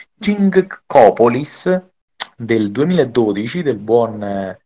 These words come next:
Xavier George della Pearl Game, quella che ci ha regalato in un paio d'anni Troyes e Bruxelles, tanto per dirne due così. E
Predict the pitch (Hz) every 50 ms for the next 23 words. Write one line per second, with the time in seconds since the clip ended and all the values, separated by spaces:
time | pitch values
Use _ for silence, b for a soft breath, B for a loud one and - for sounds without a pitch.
0 | _ _ _ - - - - - 127 117 117 135 135 120 - 98 107 101 95 95
1 | 95 104 104 110 139 156 143 117 95 95 95 95 92 92 92 92 - 110 107 -
2 | - 92 87 101 104 101 92 90 87 87 85 87 87 98 98 92 92 87 - -
3 | 101 95 95 95 98 101 104 104 98 95 92 92 95 92 92 95 95 92 92 92
4 | 95 92 - - 101 98 98 95 104 107 107 104 104 101 98 95 95 92 92 90
5 | - - - - 113 104 107 110 110 107 - - _ - 95 92 92 92 92 90
6 | 87 87 87 90 98 - - - - - 104 95 87 87 92 104 127 131 127 98
7 | 90 90 87 - 90 90 92 90 - 90 90 95 87 90 87 85 - - 95 92
8 | 90 - - 92 - - 98 90 85 92 131 180 196 b b b b b b b
9 | b b b b b _ _ _ _ _ _ _ _ - 156 160 160 160 180 -
10 | -